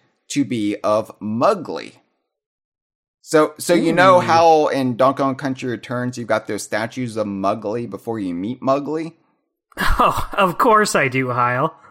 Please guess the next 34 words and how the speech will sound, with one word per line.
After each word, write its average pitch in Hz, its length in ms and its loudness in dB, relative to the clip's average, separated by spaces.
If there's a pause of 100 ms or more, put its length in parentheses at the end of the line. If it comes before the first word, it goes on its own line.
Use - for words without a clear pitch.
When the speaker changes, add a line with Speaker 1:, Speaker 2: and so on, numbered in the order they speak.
(120)
Speaker 1:
And 156 180 2
you 160 80 2
know 165 120 6
how 165 120 4
those 151 260 4
statues 139 880 -2
spray 120 640 -2
bananas 107 640 -4
at 135 240 -4
you? 156 240 -6 (1000)
Speaker 2:
Oh 185 160 6
my 175 180 4
god, 165 300 4
are 151 100 4
they 156 120 2
gonna 175 180 2
really 156 420 4
spray 147 560 2
bananas 139 500 0
right 131 280 2
at 135 220 0
you? 175 260 -2
Speaker 1:
That 156 320 4
would 196 160 2
be 202 160 -2
amazing, 156 720 -2
but 131 180 2
it - 40 0
would 120 100 -6
be 131 120 0
a 120 60 2
waste 113 480 -2
of 123 80 -6
food. 92 600 -6